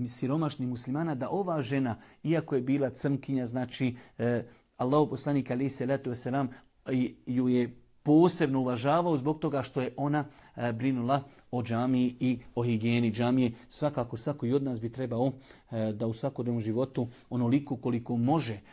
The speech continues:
uzme učešća kada je u pitanju održavanje džamije, kada je u pitanju higijena džamije, jer ovaj hadis indirektno ukazuje na vrijednost toga. <clears throat>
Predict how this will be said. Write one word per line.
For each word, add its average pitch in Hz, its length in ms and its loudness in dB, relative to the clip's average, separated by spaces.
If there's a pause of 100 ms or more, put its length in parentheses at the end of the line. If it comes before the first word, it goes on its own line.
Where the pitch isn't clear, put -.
(140)
uzme 127 460 0
učešća 165 500 -2
kada 120 200 -4
je 120 40 0
u 113 60 -4
pitanju 135 480 0 (200)
održavanje 120 720 -2
džamije, 127 380 0
kada 117 160 -4
je 113 40 -2
u 110 60 -12
pitanju 123 460 0 (220)
higijena 117 520 2 (240)
džamije, 120 420 2 (180)
jer 117 100 2
ovaj 120 200 4
hadis 117 540 -2 (340)
indirektno 117 440 2
ukazuje 117 480 0
na 120 240 0
vrijednost 117 460 0
toga. 110 360 -2
<clears throat> 180 100 4